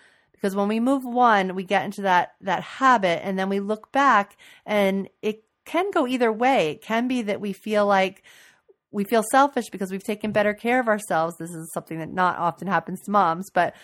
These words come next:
we've taken better care of ourselves than we thought we deserved, and we haven't done stuff around parenting or work. But mostly it's that we did a lot of work and all of a sudden our kids are in high school, or we've done a lot of parenting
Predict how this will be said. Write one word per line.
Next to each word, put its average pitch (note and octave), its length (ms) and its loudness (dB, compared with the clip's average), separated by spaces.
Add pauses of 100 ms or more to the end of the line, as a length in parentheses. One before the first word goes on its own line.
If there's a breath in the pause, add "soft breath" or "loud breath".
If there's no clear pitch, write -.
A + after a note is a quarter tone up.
(120 loud breath)
we've G#3 140 -4
taken A3 240 -2
better G#3 180 2
care C#4+ 220 2
of C4+ 80 2
ourselves G3+ 400 2
than F#3+ 160 -4
we F#3+ 100 -4
thought G3+ 500 4
we F#3 280 -6 (320 loud breath)
deserved, G#3+ 480 2
and F#3+ 100 -2
we F#3+ 80 -2
haven't G#3 360 2
done F#3+ 200 -2
stuff G3+ 460 -2 (100)
around F3+ 640 0
parenting A3+ 400 -2
or F#3+ 140 -2
work. A3 340 2
But - 140 -6
mostly D4 440 2
it's G3 220 -4
that G3 260 2 (280 loud breath)
we G#3 400 -4
did A#3 240 0
a A3+ 40 -2
lot G#3 200 4
of F#3+ 180 -4
work B3 320 0
and G3+ 100 -4
all G3+ 140 2
of G#3 80 2
a G#3+ 60 -2
sudden G#3 300 -4
our F#3+ 100 -2
kids G3+ 320 -6
are F#3 80 -4
in F#3 80 -6
high C#4 180 0
school, F#3+ 400 -6
or G3+ 480 2 (260 loud breath)
we've A3+ 240 -4
done A#3 240 0
a A#3+ 80 0
lot G#3 220 2
of F3+ 160 -10
parenting G3+ 800 -4